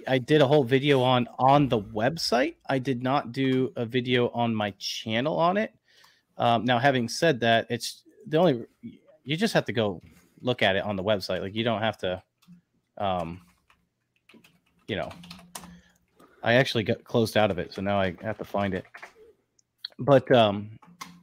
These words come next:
y-, if you go to the website, you can see that we actually did a whole, I did a little video on it with Win I S D.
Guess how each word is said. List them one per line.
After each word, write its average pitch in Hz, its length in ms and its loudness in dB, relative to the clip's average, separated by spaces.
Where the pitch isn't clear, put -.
y-, 143 180 -4
if 131 160 -2
you 156 60 2
go 196 120 10
to 180 40 8
the 143 80 6
website, 120 480 2
you 117 100 -4
can 113 160 -4
see 117 200 -2
that 107 180 -2
we 113 160 0
actually 113 280 0
did 107 180 0
a 101 120 2
whole, 107 220 0
I 120 80 2
did 127 160 4
a 120 40 2
little 113 200 0
video 107 340 0
on 104 180 -2
it - 40 -12
with 101 160 -12
Win 110 160 -2
I 101 140 0
S 92 100 -10
D. 101 320 -6